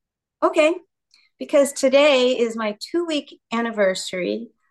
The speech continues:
of starting L D N at zero point seven five milligrams. Two days later, half the pain went away. Three days later, all the pain away, went away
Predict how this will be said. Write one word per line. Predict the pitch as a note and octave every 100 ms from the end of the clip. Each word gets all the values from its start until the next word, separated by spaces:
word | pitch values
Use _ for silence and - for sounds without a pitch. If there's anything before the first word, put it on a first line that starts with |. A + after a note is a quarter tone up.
| _ _ _ _ -
of | G3+ G3+
starting | - G#3+ A#3+ B3+
L | G#3+
D | G#3+ C4 G3+
N | F#3 G3+
at | F#3
zero | F3+ F#3+ G3
point | - G3 G3
seven | F#3+ F#3 G#3+
five | G#3+ G#3+ A3+
milligrams. | G3+ F#3 F3+ F3 E3+ F3 F#3 - - _ _ _ _ _ _ -
Two | B3+ B3
days | B3+ B3 G#3
later, | G3+ G3 G3+ G3+ G#3 - _ _ _ _ _ _ _ _ _ _ _
half | - A3 A3+ -
the | A#3
pain | A#3+ A3
went | G#3+ G#3
away. | G3+ G3+ G3 G3 G3+ _ _
Three | - A#3+
days | A#3 A3
later, | G#3 G3+ G3+ G3 G3 _ _ _ _
all | G3+ A#3
the | B3
pain | B3+ A3 G#3
away, | F#3+ F#3 F#3 F#3 - _ _ - -
went | G3+
away | G3+ F#3+ F#3 F#3+